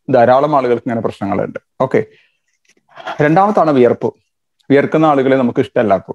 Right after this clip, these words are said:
അല്ലെ, നമുക്ക് വിയർപ്പേ ഇഷ്ടമല്ല. വിയർക്കാത്ത ജോലി കിട്ടുമ്പോൾ നമുക്ക് ഭയങ്കര സന്തോഷമാണ്. നാട്ടിലത്തെ ഒരു രീതിയാണ്, ഇവിടുത്തെ കാര്യങ്ങളൊക്കെ കുറച്ചും കൂടി വ്യത്യസ്തമാണ്. അപ്പോ വിയർപ്പിലൂടെ നമ്മുടെ ശരീരത്തിൽ അറുപത് മുതൽ എഴുപത് ശതമാനം, ഏഹ്, വേസ്റ്റ് ടോക്സിൻസ് പുറത്തു പോകും.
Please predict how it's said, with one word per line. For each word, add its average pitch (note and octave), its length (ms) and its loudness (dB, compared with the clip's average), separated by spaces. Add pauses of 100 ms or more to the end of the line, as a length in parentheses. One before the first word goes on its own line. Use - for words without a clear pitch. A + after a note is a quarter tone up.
അല്ലെ, D3+ 220 0
നമുക്ക് D#3+ 200 0
വിയർപ്പേ E3 400 4
ഇഷ്ടമല്ല. C#3+ 400 0
വിയർക്കാത്ത C3+ 440 0
ജോലി D3+ 280 2
കിട്ടുമ്പോൾ C3 420 -2
നമുക്ക് A#2+ 200 -4
ഭയങ്കര A2+ 260 -2
സന്തോഷമാണ്. G2+ 480 -4 (160)
നാട്ടിലത്തെ C#3 540 -2
ഒരു D3 100 -2
രീതിയാണ്, D3+ 340 2
ഇവിടുത്തെ A2+ 260 0
കാര്യങ്ങളൊക്കെ C#3 520 0
കുറച്ചും C3 200 -2
കൂടി C#3 100 0
വ്യത്യസ്തമാണ്. C3 640 0 (640)
അപ്പോ F#3 380 2
വിയർപ്പിലൂടെ G3+ 720 2
നമ്മുടെ F3 260 0
ശരീരത്തിൽ E3 340 -2
അറുപത് D3+ 340 0
മുതൽ F3 240 -2
എഴുപത് D3 220 2
ശതമാനം, C#3 580 -2 (120)
ഏഹ്, A#2 480 -4 (960)
വേസ്റ്റ് C3 420 2 (120)
ടോക്സിൻസ് C#3+ 560 -2
പുറത്തു C3+ 300 -2
പോകും. G2 160 -12